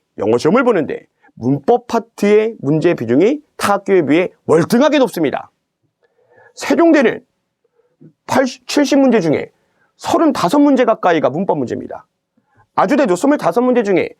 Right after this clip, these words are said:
열세 문제 가까이가 문법 문제입니다. 홍익대도 사십 문제 중에 문법 문제가 한 열여섯 문제 가까이 나옵니다. 거진 삼십 에서 오십 퍼센트가 문법 파트이기 때문에 여러분들이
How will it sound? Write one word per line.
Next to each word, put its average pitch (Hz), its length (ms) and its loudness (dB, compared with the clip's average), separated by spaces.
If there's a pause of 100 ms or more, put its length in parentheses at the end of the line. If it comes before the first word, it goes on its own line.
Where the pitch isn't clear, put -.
(140)
열세 214 320 0
문제 262 260 2
가까이가 214 480 0
문법 202 300 -2
문제입니다. 160 500 -2 (540)
홍익대도 180 580 0 (240)
사십 151 400 -2
문제 247 300 2
중에 185 320 -2 (140)
문법 208 280 2
문제가 214 300 2
한 196 160 -2
열여섯 233 340 2
문제 220 160 0
가까이 185 300 0
나옵니다. 143 420 -2 (320)
거진 190 420 -2 (280)
삼십 269 480 0
에서 240 320 2
오십 196 340 -2
퍼센트가 220 760 -2 (100)
문법 185 400 -4
파트이기 196 400 -2
때문에 175 420 0 (240)
여러분들이 165 500 0